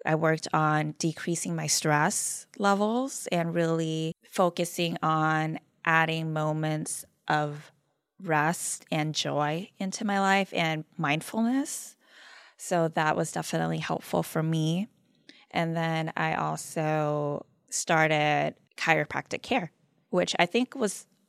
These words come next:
really, really helpful for me because they were, their care was all, like, nervous system based. So that was really helpful for me because I think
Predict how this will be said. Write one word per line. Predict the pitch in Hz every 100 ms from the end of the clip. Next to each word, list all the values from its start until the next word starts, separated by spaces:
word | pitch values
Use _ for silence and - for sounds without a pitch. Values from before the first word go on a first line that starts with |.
| _ _ _ - 175
really, | 185 185 185 185
really | 175 160 165
helpful | 156 - -
for | - 170
me | 170 170
because | 170 - 160 165 - - - -
they | 180
were, | 170 - _
their | 180 180 170
care | 170 - 160 160 165 -
was | 165 156 151
all, | 151 147 147
like, | 151 139
nervous | 156 143 147 147 - - _
system | - - 151 156 160
based. | 165 180 220 - - - - -
So | - - 165 160 156 151 151 - _ -
that | 175 156 -
was | 175 -
really | 165 160
helpful | 160 156 - 165
for | 151 -
me | 156 156 147 147
because | 196 - 160 147 147 147
I | 147
think | 147 - 143 139